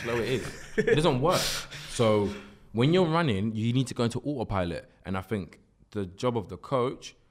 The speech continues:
Speaker 1: is to just be there for the athlete to have familiarity,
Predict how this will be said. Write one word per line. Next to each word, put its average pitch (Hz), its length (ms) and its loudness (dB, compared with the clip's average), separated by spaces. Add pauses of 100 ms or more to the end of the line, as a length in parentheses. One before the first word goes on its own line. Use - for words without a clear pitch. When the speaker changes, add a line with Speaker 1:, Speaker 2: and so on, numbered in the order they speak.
(360)
Speaker 1:
is 110 140 -8 (100)
to 117 80 -4
just - 460 -12
be 156 140 0
there 87 280 -8 (760)
for 120 140 -2
the 117 120 -2
athlete 117 240 -8
to 117 60 -6
have 107 220 -6
familiarity, 113 840 0